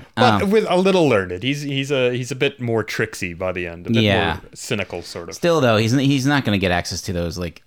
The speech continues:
Speaker 2: accounting books at all.
Speaker 1: No.
Speaker 2: No. Um, so he, uh, at this point, he goes to, uh, so Steak goes to the cafe, or cafe, um, meets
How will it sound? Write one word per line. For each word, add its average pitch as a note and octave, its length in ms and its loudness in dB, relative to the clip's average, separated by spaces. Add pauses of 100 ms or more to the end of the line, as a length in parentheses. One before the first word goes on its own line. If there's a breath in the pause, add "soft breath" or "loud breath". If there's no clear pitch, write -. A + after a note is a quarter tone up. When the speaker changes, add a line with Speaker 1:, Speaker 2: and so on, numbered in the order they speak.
Speaker 2:
accounting F2+ 520 -4
books E2 460 -10
at E2+ 120 -6
all. D2+ 180 -6 (240)
Speaker 1:
No. D2+ 160 -10 (340 loud breath)
Speaker 2:
No. B2+ 100 -8
Um, A#2 260 2
so B2+ 200 0
he, D#3+ 500 0 (580)
uh, A2+ 220 4
at - 100 -4
this G#3+ 140 2
point, C3 340 0 (420 loud breath)
he F#3 880 -2
goes C#3 420 4
to, B2+ 460 2
uh, G#2 360 4
so A2+ 220 2
Steak D3+ 320 0
goes C#3+ 200 2
to C3+ 60 -8
the A#2 80 -2
cafe, G2 500 -2
or F2 240 -8
cafe, F#2 520 0 (400 loud breath)
um, A#2 600 4
meets - 560 0